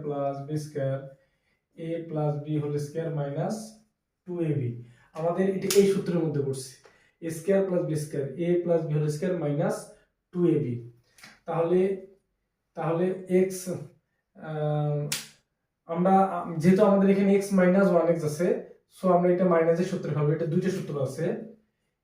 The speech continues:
a minus b whole square plus two A B, আমাদের এটা দুইটা সূত্র আছে। তাহলে আমরা এটা কি করব, এটা আমরা মাইনাসের সূত্রে ফেলাবো, এখানে মাইনাস দেবো, এখানে প্লাস, তাহলে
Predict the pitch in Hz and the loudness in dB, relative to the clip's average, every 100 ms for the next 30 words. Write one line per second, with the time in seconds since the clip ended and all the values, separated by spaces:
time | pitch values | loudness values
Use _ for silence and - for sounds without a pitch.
0 | _ 165 170 175 175 160 160 165 156 143 | _ -10 -4 -2 -2 -2 -4 -4 -6 -6
1 | 156 143 151 147 - 160 170 - - 165 | -6 -4 -2 -4 -4 -4 -4 -6 -10 -6
2 | 170 190 - - 165 151 135 120 120 - | -2 -2 -4 -10 -8 -4 -2 -4 -6 -12
3 | _ - 151 165 165 160 156 175 180 - | _ -14 -6 -4 -4 -4 -6 -6 -8 -12
4 | - 147 143 175 208 - - _ - 160 | -12 -10 -8 -8 -8 -12 -20 _ -8 -4
5 | 165 165 165 180 175 170 175 208 - - | -2 2 0 0 -6 -4 -2 -2 -6 -12
6 | _ _ 160 151 165 160 156 151 160 180 | _ _ -8 -4 -2 -2 2 2 2 0
7 | 175 147 143 139 - - - 147 135 151 | -4 -6 -6 -8 -10 -20 -10 -6 -4 -2
8 | 196 220 - _ _ _ _ 139 143 147 | -4 -6 -14 _ _ _ _ -14 -8 -6
9 | 143 143 147 156 151 143 143 147 131 131 | -4 -2 -4 -4 -8 -10 -10 -6 -6 -6
10 | - - _ _ _ _ _ _ 131 135 | -14 -20 _ _ _ _ _ _ -10 -8
11 | 143 | -4